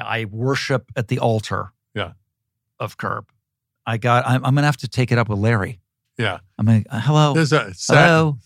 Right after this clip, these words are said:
Speaker 2: sadly, he has no guilt, shame, should to, or
Speaker 1: None.
Speaker 2: ought tos in his life. None.
Speaker 1: Zero, right?
Speaker 2: Yeah. Social. Yeah. The only problem, uh, about Larry's show becoming so great and loved and everyone knows him and he's so honored and respected is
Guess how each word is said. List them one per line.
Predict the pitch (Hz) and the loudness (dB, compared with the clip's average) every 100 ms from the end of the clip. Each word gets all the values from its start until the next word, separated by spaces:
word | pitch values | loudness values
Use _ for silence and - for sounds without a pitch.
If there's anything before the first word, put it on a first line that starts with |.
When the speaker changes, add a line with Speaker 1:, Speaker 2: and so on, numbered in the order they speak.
| _ | _
Speaker 2:
sadly, | - 165 156 135 131 | -2 4 6 8 8
he | 120 117 | 10 12
has | 123 107 | 10 10
no | 117 117 | 10 8
guilt, | 101 92 113 110 107 | 6 6 6 6 2
shame, | - 110 107 101 | 4 6 6 4
should | - 120 135 | 4 4 6
to, | 147 | 8
or | |
Speaker 1:
None. | 151 107 | 8 6
Speaker 2:
ought | 107 104 101 | 8 6 6
tos | 120 92 | 2 4
in | 110 | 2
his | 95 | 2
life. | 104 98 | 0 -2
None. | 98 113 120 123 113 92 85 _ _ _ _ _ _ - | 0 4 6 8 6 4 -2 _ _ _ _ _ _ 0
Speaker 1:
Zero, | 160 135 120 - | 4 4 2 -2
right? | 110 123 143 | 2 4 4
Speaker 2:
Yeah. | - 113 92 85 | 4 4 4 -4
Social. | - - 147 147 139 151 131 127 113 101 _ _ _ _ - | -14 -2 2 2 2 0 2 0 -4 -10 _ _ _ _ 2
Yeah. | 139 131 | 2 4
The | 139 | 6
only | 165 190 | 8 6
problem, | 147 160 156 139 127 120 | 6 6 6 6 4 2
uh, | 117 117 113 117 123 127 127 | 0 0 0 0 -4 -4 0
about | 113 127 113 - _ - | 4 4 4 0 _ -2
Larry's | 135 131 131 127 120 | 4 6 8 6 4
show | - - 131 | 0 4 4
becoming | 113 120 113 120 113 | 6 2 2 2 2
so | 98 - 117 113 | 0 2 4 4
great | 107 95 107 113 104 101 - | 2 0 2 4 2 -2 -4
and | 107 101 | -2 0
loved | 104 104 101 101 101 | 2 4 2 0 -8
and | 113 101 | -8 -6
everyone | 104 104 107 104 104 | -4 -4 -2 -2 0
knows | 101 104 98 - | 0 0 -2 -4
him | 101 98 | -6 -6
and | 98 98 95 | -10 -10 -10
he's | 101 95 | -12 -12
so | - 110 101 | -6 -4 -2
honored | 104 98 101 98 | -4 -2 -2 -2
and | 101 | -4
respected | 98 90 - 110 92 107 107 | -4 -6 -2 -2 -2 -6 -4
is | 113 98 | -4 -4